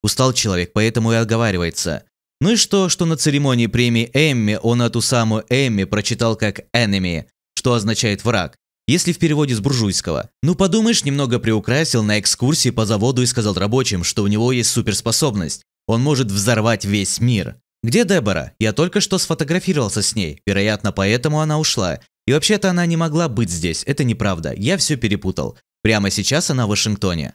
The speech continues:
Джо, кентервильское привидение Байден, если вдруг увидите в Белом доме пожилого мужчину, бредущего с вытянутой вперед рукой, не пугайте его. Он безобидный,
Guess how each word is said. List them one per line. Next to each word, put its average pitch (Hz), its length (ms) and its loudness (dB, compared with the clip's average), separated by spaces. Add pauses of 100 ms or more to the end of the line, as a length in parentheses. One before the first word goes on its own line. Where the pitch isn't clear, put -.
(120)
Джо, 175 260 2
кентервильское 175 720 2
привидение 123 440 2
Байден, 104 440 2
если 135 360 0
вдруг 131 280 -2
увидите 120 380 0
в 95 60 0
Белом 98 340 2
доме 110 280 2
пожилого 107 440 0
мужчину, 95 540 -2 (180)
бредущего 175 560 2
с 156 140 -2
вытянутой 120 480 0
вперед 101 340 -2
рукой, 120 460 -2 (120)
не 120 140 0
пугайте 107 540 -2
его. 92 340 -2 (260)
Он 117 220 2
безобидный, 104 720 0